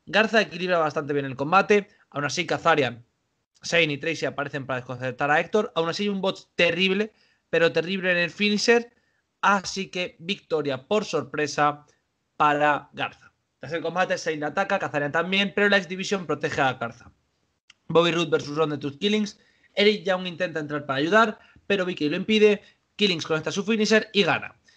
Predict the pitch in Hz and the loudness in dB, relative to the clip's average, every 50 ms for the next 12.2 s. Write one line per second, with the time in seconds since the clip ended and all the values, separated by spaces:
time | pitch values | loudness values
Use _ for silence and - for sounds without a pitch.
0 | _ _ _ _ - 160 190 196 190 185 151 180 180 165 139 165 165 170 175 - | _ _ _ _ -4 0 2 2 2 2 0 0 0 0 0 -2 -2 -2 0 2
1 | 202 208 202 202 202 190 185 - - 180 165 165 156 156 156 156 156 151 151 139 | 4 4 4 2 0 -2 -4 -6 -6 -6 -6 -4 -2 0 2 4 4 4 2 2
2 | 151 151 151 147 147 143 - 208 214 - 202 214 196 - 160 - 170 156 156 143 | 0 0 0 0 0 0 2 0 2 4 4 2 2 2 -2 -4 -4 -2 -2 -2
3 | 151 156 139 151 147 143 143 139 147 147 147 143 139 127 147 185 196 165 175 196 | -4 -2 0 0 2 0 0 0 -2 -2 0 0 0 2 2 2 2 4 2 2
4 | 196 185 - _ _ _ _ _ - 170 180 147 - 196 180 180 185 180 175 165 | 2 0 -2 _ _ _ _ _ -10 -10 -4 0 2 2 2 4 4 2 2 4
5 | - 151 131 127 - 196 202 202 196 196 190 - - 185 175 175 - 156 143 135 | 2 2 2 2 2 2 4 4 4 4 4 2 0 0 2 2 0 0 0 0
6 | 135 135 131 175 190 - 175 156 147 156 165 165 160 151 160 156 156 143 139 131 | 0 -2 -2 -4 -4 -2 -2 0 2 2 2 2 2 2 2 2 2 0 -2 -4
7 | 131 - - 185 170 175 165 - - 143 151 135 139 135 127 139 143 143 135 127 | -6 -4 -4 -2 0 0 -2 -2 -2 -2 -2 0 0 2 2 4 4 4 2 0
8 | - - - 147 131 143 139 123 127 117 - - 123 - _ _ _ _ _ _ | -4 -6 -6 -4 0 0 0 0 -2 -4 -6 -10 -12 -14 _ _ _ _ _ _
9 | _ _ _ _ _ - 190 190 185 160 - 165 156 147 160 156 - - 220 220 | _ _ _ _ _ 2 4 4 4 2 0 -4 -2 -2 -4 -2 2 4 4 4
10 | 226 220 226 208 - _ _ _ _ - - 208 220 202 170 156 147 147 156 160 | 4 2 -2 -6 -10 _ _ _ _ -2 2 4 4 4 2 -2 -4 -4 -4 -4
11 | 156 147 139 143 147 143 147 135 139 131 139 139 131 170 180 202 208 208 208 208 | -6 -6 -4 -4 -2 0 0 0 0 -2 -4 -2 0 0 2 2 2 2 2 0
12 | 208 208 208 202 | 0 -2 -2 -4